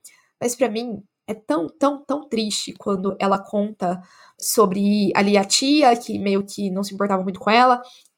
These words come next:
E aí, mais triste ainda, é a parte de, tipo, ela seduzir o tio, e aí toda aquela cena com o tio dela, que pra mim, assim, é absolutamente nojento,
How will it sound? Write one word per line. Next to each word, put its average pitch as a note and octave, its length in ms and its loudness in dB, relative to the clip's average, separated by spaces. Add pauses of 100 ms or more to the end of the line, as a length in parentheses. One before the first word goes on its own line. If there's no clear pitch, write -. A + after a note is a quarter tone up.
(100)
E A#3+ 120 4
aí, A#3+ 140 6
mais D4 220 0
triste B3+ 280 -2
ainda, A#3+ 240 -2
é - 20 6
a A3+ 40 0
parte A3+ 340 -2
de, G3+ 120 -6
tipo, G3 360 -4 (320)
ela A3+ 280 4
seduzir A#3 560 2
o C#4 80 0
tio, A#3+ 720 0
e A3 120 0
aí G#3+ 160 0
toda B3+ 160 0
aquela B3 220 4
cena A#3 440 0
com G#3 240 -6
o G3+ 40 -6
tio G#3+ 200 -2
dela, G#3 480 4 (500)
que G#3+ 80 -8
pra G#3 220 0
mim, G#3+ 300 -4
assim, G#3 320 0
é - 20 6
absolutamente G#3 680 0
nojento, G#3+ 680 -2